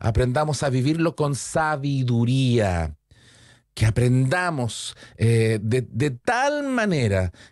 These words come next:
que traigamos al corazón sabiduría, ¿no es cierto? Que podamos vivir de forma tan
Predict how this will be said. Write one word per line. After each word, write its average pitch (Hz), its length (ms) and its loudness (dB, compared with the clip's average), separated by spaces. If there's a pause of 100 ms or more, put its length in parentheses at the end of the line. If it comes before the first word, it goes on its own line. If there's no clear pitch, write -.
(100)
que 123 140 0
traigamos 127 480 0
al 131 120 -2
corazón 220 640 0
sabiduría, 85 920 -4 (260)
¿no 98 60 0
es 95 60 2
cierto? 151 360 -2 (220)
Que 139 100 2
podamos 143 400 0
vivir 147 280 0
de 147 140 0
forma 160 340 -2
tan 240 380 -4